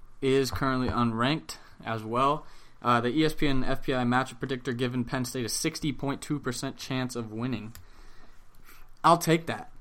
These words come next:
My, my Purdue boys will take that. Uh, over under sitting at fifty-two and a half. Um, I don't really wanna touch that.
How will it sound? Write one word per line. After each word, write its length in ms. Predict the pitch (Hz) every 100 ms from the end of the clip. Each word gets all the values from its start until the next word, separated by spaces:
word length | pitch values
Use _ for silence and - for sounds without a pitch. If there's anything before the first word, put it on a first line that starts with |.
| - - - - -
My, 260 | 135 135
my 240 | 135 135 135
Purdue 280 | 127 147 151
boys 300 | 143 117 127
will 100 | 143
take 240 | 143 143
that. 240 | 107 107 - - - - - - - - - - - - -
Uh, 220 | - 123 123
over 260 | 156 180 165
under 160 | 147
sitting 200 | 139 156
at 160 | 117 -
fifty-two 440 | 147 139 120 139
and 80 | 123
a 40 |
half. 440 | 117 120 120 - - - - - - - -
Um, 520 | 113 107 107 104 107 - - - - - - - - - - - - - - -
I 140 | - 131
don't 100 | 123
really 140 | 120
wanna 200 | 117 113
touch 280 | 110 127 -
that. 320 | 151 151 -